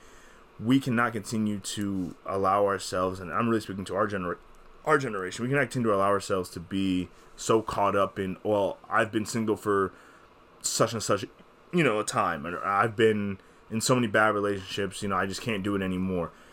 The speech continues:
You need to look in, look within yourself, but talk to those people who you know really care about you, right? Especially if those people around you have had experience, have had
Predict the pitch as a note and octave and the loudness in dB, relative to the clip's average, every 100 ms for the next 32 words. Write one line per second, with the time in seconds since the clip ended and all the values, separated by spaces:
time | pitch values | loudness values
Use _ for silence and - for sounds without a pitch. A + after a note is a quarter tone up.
0 | - - - A2 A#2+ A#2 A2+ C3+ C#3 C3+ | -20 -20 -8 -2 0 2 2 2 0 -2
1 | C3+ C3+ C#3 C#3 D3+ D#3+ - C#3+ C#3+ - | 0 -2 0 -2 -2 -4 -2 -2 -2 -4
2 | A2+ D3 D#3 - B2 B2+ A#2 G#2+ A2+ F#2+ | -4 -2 -2 -2 -4 -4 -4 -6 -8 -10
3 | - - - - - E3+ D3 A2+ A#2+ A2+ | -14 -20 -20 -16 -2 0 2 2 0 0
4 | - G2+ E2+ C#2 - - - - - - | 0 -2 -2 -6 -12 -14 -18 -20 -20 -20
5 | - - - - - G#2+ A2 - - - | -20 -20 -20 -20 -2 2 2 -2 -14 -6
6 | - C#3+ C3+ A#2 A#2+ A#2 A2+ A2 G2+ G2+ | -2 0 0 2 0 0 -2 0 2 2
7 | G2 G2+ G2+ - - - - - - - | 0 -2 -4 -6 -20 -20 -20 -20 -20 -10
8 | - G2+ F#2 - G2 G#2 - G#2+ F#2+ F#2+ | 0 0 0 -2 0 0 -2 -4 -4 -6
9 | F2+ - F#2+ G2 G2 | -8 -2 2 2 0